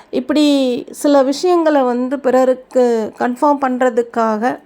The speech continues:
பிறருக்கு புரிய வைக்கிறதுக்காக ருத்ராட்சம் தரிக்கிறவங்களா? ஏன் இந்த கேள்விகளை நான் கேட்குறேன் அப்படின்னு சொன்னா, இந்த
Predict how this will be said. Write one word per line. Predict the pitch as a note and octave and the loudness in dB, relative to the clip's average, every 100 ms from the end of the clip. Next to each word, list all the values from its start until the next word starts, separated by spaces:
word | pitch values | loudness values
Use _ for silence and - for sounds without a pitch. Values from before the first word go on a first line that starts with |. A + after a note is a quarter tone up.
| _ - | _ -6
பிறருக்கு | A#3 B3 A#3 A3+ | -2 0 -2 -4
புரிய | B3+ C4 B3+ | -2 0 0
வைக்கிறதுக்காக | A3+ B3+ C#4 B3+ A#3+ A3+ A3 G#3 B3+ - _ _ | -2 -2 0 0 -2 -2 -4 -4 -6 -10 _ _
ருத்ராட்சம் | A#3 A3 A#3 A#3 - A#3 | -8 0 0 0 -4 -8
தரிக்கிறவங்களா? | A#3 A3 A3 G#3+ G#3+ G#3+ G#3+ - _ _ _ _ _ - - - - | -6 -8 -4 -4 -4 -4 -4 -6 _ _ _ _ _ -20 -20 -16 -4
ஏன் | B3 E4+ F4 - | 2 2 0 -2
இந்த | B3 A#3+ A#3 | -2 -2 -2
கேள்விகளை | A#3+ C4+ B3 A#3 A3+ G#3+ | 0 0 0 -2 -2 -2
நான் | G#3+ G#3+ | -6 -4
கேட்குறேன் | A3+ A#3 A3+ A3 | -4 -4 -4 -6
அப்படின்னு | G#3+ A3 A3 | -6 -10 -10
சொன்னா, | A#3 G#3+ B3+ G#3+ B3 _ - - - _ - | -8 -4 -4 -4 -6 _ -20 -20 -20 _ -2
இந்த | C4+ C4+ C4 A#3+ | 2 4 4 2